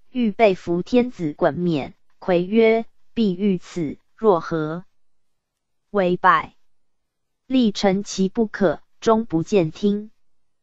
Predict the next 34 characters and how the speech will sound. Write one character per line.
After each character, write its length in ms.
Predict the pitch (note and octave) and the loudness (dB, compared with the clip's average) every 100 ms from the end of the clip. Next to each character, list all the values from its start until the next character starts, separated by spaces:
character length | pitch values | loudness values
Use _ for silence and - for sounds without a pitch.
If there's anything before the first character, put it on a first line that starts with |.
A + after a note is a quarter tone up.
| _ _ _ _ - | _ _ _ _ -8
及 260 | G3+ G#3+ | 0 0
太 260 | G#3+ B3 G#3+ | 2 4 4
后 240 | - A3+ | 6 4
崩， 360 | G3 A#3+ A#3+ C4 _ - | 6 4 4 -4 _ -10
帝 200 | - A#3 | 0 0
见 320 | F#3+ A#3+ G3 F3+ | 2 4 2 2
左 200 | D#3+ D#3 | -2 0
右 240 | G#3 E3 | 2 2
泣 300 | D#3 - F#3 | 0 -6 -4
曰 420 | E3+ G3 G3 G#3 - _ - _ _ _ _ _ _ _ _ | 0 0 0 -4 -12 _ -20 _ _ _ _ _ _ _ _
：“太 240 | - C4 C4+ | 4 6 6
后 280 | - A#3+ G3+ | 6 4 4
急 280 | - F#3 | 0 -2
不 200 | F#3 A3+ | 0 0
能 260 | G3 E3 F3 | 2 0 2
言， 320 | G3 E3+ F3+ - - | 2 2 -2 -10 -6
犹 220 | F#3+ F3+ | 2 2
数 280 | F#3 - A3 | 2 2 2
引 240 | F3 F3 D3+ | 2 -2 -4
其 240 | - F3 | -4 -4
一， 220 | F#3 A3+ | -4 -4
若 280 | A3+ A#3+ F#3+ | 0 4 4
有 240 | F3 C3+ | 4 -2
所 260 | - - E3+ | -2 0 0
属， 360 | E3+ F3+ D3+ - | 0 -6 -6 -10
何 340 | _ - E3 D#3+ | _ -6 -2 0
也？” 380 | F3+ D#3 C#3 _ _ _ _ _ _ _ _ _ _ | 0 0 -2 _ _ _ _ _ _ _ _ _ _
魁 280 | - F#3 F#3 | -4 -2 -2
曰： 400 | A3 G#3+ A3 A3 - | 2 2 2 -4 -16
其 420 | - - D#3+ E3+ G3 _ _ _ _ _ _ _ _ _ _ | -14 -10 -8 -8 -10 _ _ _ _ _ _ _ _ _ _
在 260 | A#3+ G3+ | 4 4
衮 220 | F3 G3 D#3+ | 4 0 -2
冕 340 | E3 C3+ D#3+ | -2 -4 -2
也。 300 | E3 C3 | 0 0